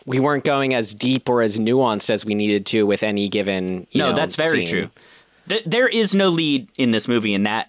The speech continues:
Speaker 2: I actually think is a main, major disservice. Even in an Altman movie like Nashville, you still latch on to a couple people and you go, "Yeah, yeah, yeah, yeah, yeah. This is their story."
Speaker 1: Mm-hmm.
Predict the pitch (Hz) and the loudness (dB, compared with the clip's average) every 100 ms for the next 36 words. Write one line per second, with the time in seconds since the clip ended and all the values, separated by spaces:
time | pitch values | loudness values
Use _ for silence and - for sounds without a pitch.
0 | - 117 107 107 - 101 107 101 101 101 | -4 -2 -2 -2 -2 -4 -2 -2 -2 0
1 | 101 101 101 98 - 107 107 107 101 90 | 0 0 0 -2 -4 -4 -2 -2 -2 -4
2 | 98 - 92 87 - - - - - _ | -4 -4 -4 -4 -8 -12 -20 -20 -20 _
3 | _ _ 214 269 240 254 240 - 196 202 | _ _ 0 2 2 2 0 0 0 0
4 | 185 143 143 - 147 123 120 113 107 107 | 0 0 -2 0 2 2 2 0 2 2
5 | 101 101 104 95 90 - 98 90 87 _ | 0 -2 -4 -4 -4 -2 0 0 -4 _
6 | _ - - _ _ _ _ _ _ _ | _ -20 -20 _ _ _ _ _ _ _
7 | _ _ _ - 156 170 - 220 240 208 | _ _ _ -8 -2 -2 0 2 4 4
8 | 160 147 143 135 120 117 113 104 - 104 | 2 0 0 0 2 2 2 2 2 -2
9 | 104 98 104 98 101 95 92 90 90 90 | -2 -4 -4 -2 -2 0 -2 0 0 0
10 | 92 90 87 85 78 78 57 52 50 - | -2 -2 -2 -4 -4 -6 -8 -8 -12 -16
11 | _ _ 110 104 95 82 69 135 143 127 | _ _ -2 -2 -4 -4 -4 -2 -2 -2
12 | 113 | -4